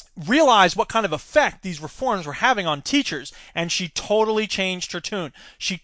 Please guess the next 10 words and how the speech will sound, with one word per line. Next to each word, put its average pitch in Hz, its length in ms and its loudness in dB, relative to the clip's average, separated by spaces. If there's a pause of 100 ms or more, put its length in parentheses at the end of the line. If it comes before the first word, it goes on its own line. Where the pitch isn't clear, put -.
(120)
totally 240 500 2 (680)
turned 262 360 -2
the 247 120 0
other 240 280 2
way, 180 400 2 (200)
and 170 180 -2
she's 208 320 -4
now 220 340 6
is 180 200 0
the 170 180 -6